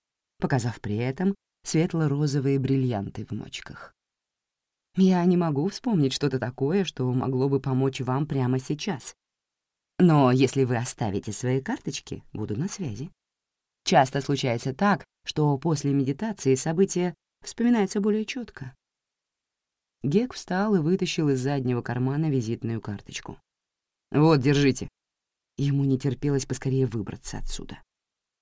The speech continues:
Лорел тоже встала и вытащила карточку из кармашка чехла для телефона. "Звоните по номеру мобильного внизу, поскольку я сейчас не в Вашингтоне,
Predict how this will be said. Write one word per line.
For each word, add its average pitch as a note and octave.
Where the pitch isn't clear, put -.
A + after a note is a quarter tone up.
Лорел A3
тоже C#3+
встала F#2+
и D3+
вытащила B2
карточку F3+
из F3
кармашка D#3
чехла C#3
для C3
телефона. A2
"Звоните G#3
по F3
номеру F3+
мобильного F3+
внизу, D3
поскольку F#3
я F#3
сейчас F3
не F3+
в D#3+
Вашингтоне, D#3+